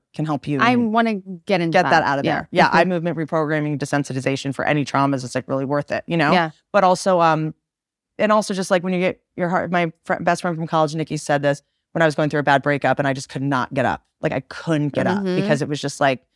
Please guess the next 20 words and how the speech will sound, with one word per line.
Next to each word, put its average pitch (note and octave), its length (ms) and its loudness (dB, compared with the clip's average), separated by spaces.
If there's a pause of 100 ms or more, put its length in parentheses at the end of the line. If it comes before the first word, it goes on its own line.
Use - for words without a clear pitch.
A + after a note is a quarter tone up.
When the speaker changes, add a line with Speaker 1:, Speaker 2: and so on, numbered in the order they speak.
(240)
Speaker 1:
negative D3+ 320 2
quality. C#3+ 300 2
I C#3+ 260 0
was D3 100 -4
just, - 140 -10
like, D3 160 0
it F3+ 80 0
was E3 160 -2
my, E3 140 6
like, D3+ 280 0
love D#3+ 240 2
addiction C3+ 360 -4
bottom. G#2+ 340 -6
I - 40 -20 (200)
couldn't C#3+ 220 -4
fucking C3+ 280 -2
get B2 140 -2
up. - 120 -10 (440)
And, F3 200 2
um, D3 380 2